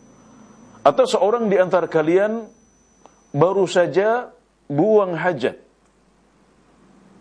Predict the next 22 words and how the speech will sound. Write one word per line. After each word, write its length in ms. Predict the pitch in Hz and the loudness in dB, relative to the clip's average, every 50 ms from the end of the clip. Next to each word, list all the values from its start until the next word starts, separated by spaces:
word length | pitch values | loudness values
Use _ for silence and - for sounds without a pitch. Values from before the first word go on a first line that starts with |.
| _ - - - - - - - - - - - - - - - - - | _ -20 -20 -20 -20 -20 -20 -20 -20 -20 -20 -20 -20 -20 -20 -4 2 4
atau 220 | - 202 - 285 | 4 6 6 4
seorang 400 | 254 226 214 208 220 233 202 175 | 2 2 2 2 0 0 0 -2
di 80 | 175 165 | 0 0
antara 240 | 151 135 143 135 123 | 0 0 0 0 0
kalian 480 | 135 123 113 123 135 139 151 151 - _ _ _ _ _ _ _ _ _ _ _ _ _ _ - | -2 -2 0 0 0 -2 -2 -8 -14 _ _ _ _ _ _ _ _ _ _ _ _ _ _ -2
memegang 560 | 139 143 147 175 240 202 170 175 156 139 127 | -2 0 0 0 -2 0 0 -2 0 0 -2
wanita 640 | 123 120 117 113 120 120 - 95 95 101 - - - _ _ _ _ | -2 -2 -2 -2 -4 -6 -6 -6 -6 -6 -6 -8 -14 _ _ _ _
atau 180 | - - - 117 | -10 -6 -4 -2
menyentuh 460 | 110 113 123 156 220 262 - 160 120 | -2 -2 -2 -2 -2 -2 -2 -2 -2
wanita, 560 | 120 113 104 101 98 90 - 95 110 127 - - _ _ _ _ _ _ _ _ - _ _ - - - _ _ | -2 -2 -2 -4 -6 -8 -6 -6 -6 -6 -8 -12 _ _ _ _ _ _ _ _ -20 _ _ -20 -20 -20 _ _
kemudian 380 | - 147 151 151 160 185 208 | -2 0 2 2 2 2 0
setelah 320 | 190 - - 147 147 147 143 | -2 -4 -6 -6 -4 -4 -4
itu 80 | 139 | -4
kalian 400 | 160 - 147 139 139 160 165 156 | -2 0 0 0 0 -2 -4 -4
tidak 240 | - 143 127 139 - | -2 -2 -2 -2 -2
mendapati 720 | 135 143 147 139 123 117 110 - 185 208 208 - 170 156 - | -2 -4 -2 0 0 -2 0 0 -2 -4 -2 -4 -8 -6 -4
air, 320 | 127 120 101 110 127 127 - - - _ _ _ _ _ _ _ _ _ _ _ _ _ _ _ - | -4 -2 0 0 -2 -2 -4 -10 -18 _ _ _ _ _ _ _ _ _ _ _ _ _ _ _ -8
maka 320 | 117 120 120 151 156 147 135 | -6 -4 0 0 0 0 0
hendaklah 320 | 135 135 - 127 135 123 | -2 -4 -2 -4 -4 -4
kalian 480 | - 127 123 123 127 135 139 139 131 - | -4 -4 -2 -2 -2 -4 -4 -6 -8 -10
tayamum 580 | - 127 131 135 156 160 151 139 127 107 87 - - _ _ _ _ _ _ _ _ _ _ _ _ _ _ _ _ - | -8 -4 -2 -2 -2 -2 -2 -4 -6 -6 -8 -12 -20 _ _ _ _ _ _ _ _ _ _ _ _ _ _ _ _ -8
dengan 480 | 113 110 110 107 117 139 165 190 202 | -4 -4 -2 0 -2 -2 -4 -6 -12